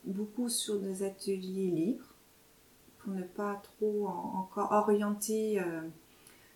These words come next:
euh, les orienter, c'est-à-dire quand, de quoi, savoir de, comment ils investissent ce qu'on leur propose. Euh, moi, je suis beaucoup sur la manipulation,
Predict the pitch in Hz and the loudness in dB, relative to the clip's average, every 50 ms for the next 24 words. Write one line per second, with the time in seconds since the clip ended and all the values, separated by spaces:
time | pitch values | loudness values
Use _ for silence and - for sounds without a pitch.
0 | - - - 185 180 180 175 175 175 175 170 165 165 170 170 170 - - - - | -12 -6 -4 -2 -2 -2 -2 -4 -6 -6 -8 -8 -8 -6 -6 -6 -6 -4 -2 2
1 | 175 175 170 175 185 185 180 180 180 180 180 - 254 269 - - 196 190 - - | 2 2 2 2 -2 -2 -2 -4 -6 -6 -2 0 0 0 0 0 -2 -4 -2 -6
2 | 180 180 185 190 170 180 196 202 208 - - 233 233 233 214 - - - - - | -6 -6 -4 -6 -4 2 2 2 2 4 2 4 4 4 4 2 -2 -8 -14 -10
3 | - 196 185 185 - 202 202 214 220 202 196 190 - - - - - - - - | -6 -6 -6 -4 -6 -4 -4 -2 -2 -2 -2 -2 -2 -2 -4 -6 -10 -16 -18 -14
4 | - - 226 226 233 247 247 247 208 190 185 208 226 233 220 220 226 220 - - | -4 0 4 4 4 4 4 2 2 2 2 2 2 2 2 2 0 0 0 -2
5 | - 233 233 233 - - 202 202 - 196 185 185 185 - - - 175 175 - 160 | -2 -2 -2 -2 -2 -4 -6 -6 -4 -6 -6 -6 -8 -10 -8 -6 -6 -6 -2 -4
6 | 202 233 - - - - - - - - - - - - - - - - - 170 | -4 -4 -4 -10 -14 -20 -20 -16 -16 -16 -16 -16 -20 -20 -20 -20 -16 -6 -2 0
7 | 175 175 175 175 175 175 170 170 170 175 175 175 170 170 170 170 175 170 - - | 2 2 2 2 0 0 -2 -2 -2 -4 -6 -6 -6 -6 -4 -2 -2 -2 -2 -4
8 | - - - - 190 208 220 208 208 190 - - 208 196 214 214 214 - 233 233 | -6 -8 -2 2 4 4 4 4 2 0 0 0 0 0 0 -4 -2 -2 -2 0
9 | - - 208 190 185 185 185 185 196 202 208 - 220 214 214 214 - - 254 262 | 0 0 0 0 0 0 0 0 -2 -2 -4 -4 -4 -4 -2 -2 -2 -2 -2 -4
10 | 269 | -4